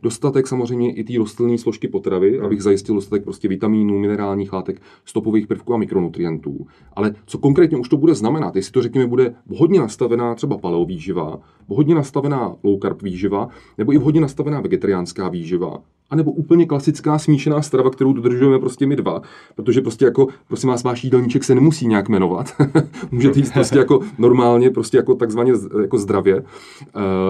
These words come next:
Speaker 1: a my třeba dodržujeme v tom jídelníčku pravidlo osmdesát dvacet. My třeba bojujeme proti těm extrémům i v tom, že nám přijde nesmysl, aby jsme se dostali do doby, která teďka jako je, že řada lidí prostě třeba propadne nějakému výživovému stylu. Třeba řeknu příklad cukr free.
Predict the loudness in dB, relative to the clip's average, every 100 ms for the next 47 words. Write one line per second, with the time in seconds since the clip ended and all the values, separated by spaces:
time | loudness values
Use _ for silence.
0 | -2 -2 0 0 0 0 0 -2 -2 -2
1 | -2 -2 0 0 -2 -4 -2 0 0 -2
2 | -4 -4 -2 -2 -4 -4 -10 -12 _ _
3 | _ -4 0 2 0 -4 -4 -2 -4 2
4 | 2 2 -2 -4 -4 -2 -2 0 -4 -4
5 | -6 -6 -10 _ -6 -2 -2 0 -2 0
6 | -4 -4 -6 -8 -10 _ _ _ _ _
7 | _ _ _ -4 2 2 0 -4 -2 -2
8 | -2 -2 -2 0 0 0 0 -2 -6 -6
9 | -6 -8 -8 -2 -2 -2 -8 -14 _ _
10 | 0 2 2 0 -2 -6 -6 -6 -6 -4
11 | -4 -2 -2 -2 -2 -4 -4 -2 0 -2
12 | -2 -4 -4 -4 -4 -4 -4 -6 -10 -6
13 | -6 -8 -12 -4 -4 -2 -10